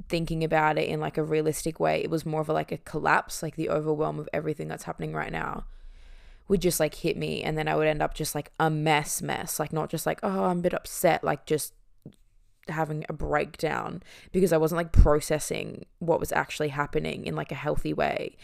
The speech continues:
And that includes, like I said, the lockdown collided with the breakup.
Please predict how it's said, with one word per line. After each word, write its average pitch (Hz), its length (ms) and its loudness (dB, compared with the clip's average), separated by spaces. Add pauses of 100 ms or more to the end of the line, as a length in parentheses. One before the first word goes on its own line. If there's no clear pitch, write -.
(240)
And 170 80 2
that 165 120 6
includes, 156 440 0
like - 140 -4
I 156 60 0
said, - 240 -4 (800)
the 151 160 2
lockdown 147 720 -4 (440)
collided - 440 0
with - 120 -6
the - 60 -8
breakup. - 520 -4